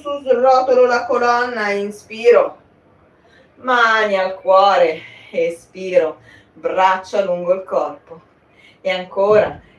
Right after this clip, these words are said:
inspiro, salgo. Espiro giù.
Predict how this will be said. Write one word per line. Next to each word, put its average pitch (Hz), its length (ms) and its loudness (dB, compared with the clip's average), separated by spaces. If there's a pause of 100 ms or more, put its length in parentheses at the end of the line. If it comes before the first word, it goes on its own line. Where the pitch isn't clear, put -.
(140)
inspiro, 160 640 -8
salgo. 170 680 -6 (840)
Espiro 214 1500 -2
giù. 240 340 -12